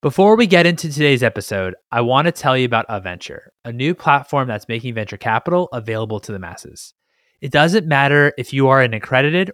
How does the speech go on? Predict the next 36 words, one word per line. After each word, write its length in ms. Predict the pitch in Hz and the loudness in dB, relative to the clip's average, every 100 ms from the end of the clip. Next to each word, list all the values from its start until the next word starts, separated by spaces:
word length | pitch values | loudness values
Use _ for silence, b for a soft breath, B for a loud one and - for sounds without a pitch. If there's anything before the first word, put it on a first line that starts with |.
| - | -6
or 140 | 123 | -2
non-accredited 640 | 123 123 123 - 110 104 | 2 2 2 0 -2 -2
investor. 560 | 101 92 - - - - _ - | -6 -8 -12 -16 -18 -20 _ -2
Aventure 540 | 131 147 156 - 170 | 0 2 -2 2 0
provides 580 | - 151 120 110 110 - _ - | 0 0 4 4 2 -4 _ -12
a 220 | 113 107 | -10 -8
opportunity 800 | 113 107 113 220 240 139 117 110 b | -8 -8 -6 -2 0 2 -2 -4 b
to 80 | - | -4
diversify 540 | 117 120 156 175 175 175 | -2 0 -2 0 2 4
your 100 | 165 | 4
investment 340 | 139 127 139 | 0 -2 -4
portfolio 640 | 139 127 113 107 107 104 | -6 -2 0 0 0 -2
by 80 | 104 | -4
providing 420 | 98 107 113 113 - | -6 -4 -2 -2 -4
access 500 | 127 151 - 117 110 | -4 -4 -4 -4 -4
to 100 | - | -8
investing 420 | 110 120 139 - | -4 -4 -4 -6
in 140 | 123 110 | -8 -8
venture 340 | 107 104 107 | -10 -8 -10
capital 360 | 98 95 - 92 | -8 -8 -10 -18
funds. 420 | - - - - _ _ _ | -20 -20 -20 -20 _ _ _
The 180 | 135 151 | 0 4
Aventure 440 | 156 175 190 196 | 4 2 0 4
app 360 | 135 113 113 - | 4 4 -2 -6
provides 400 | - 127 117 120 - | -2 2 2 0 0
everything 480 | 143 175 175 185 | 2 2 2 0
you 100 | 180 | 0
need 300 | 160 120 110 | 0 0 0
to 100 | - | -4
make 140 | 117 104 | -6 -4
startup 180 | 113 98 | -4 -6
investments, 540 | 90 87 - 78 - | -8 -10 -12 -20 -18
including 420 | 107 131 120 120 | -10 -6 -4 -4
extensive 540 | 110 - 117 - 107 160 | -6 -8 -10 -8 -8 -4
research 340 | 185 196 - | -4 -4 -6
material, 640 | 175 - 165 151 139 135 | -8 0 2 4 2 0